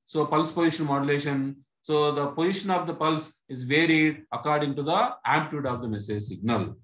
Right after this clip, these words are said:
In the same manner, so the velocity of the, uh, carrier. What is the carrier here?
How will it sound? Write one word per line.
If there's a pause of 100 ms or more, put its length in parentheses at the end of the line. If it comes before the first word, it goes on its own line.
(640)
In
the
same
manner, (220)
so
the
velocity
of
the, (240)
uh,
carrier.
What
is
the
carrier
here?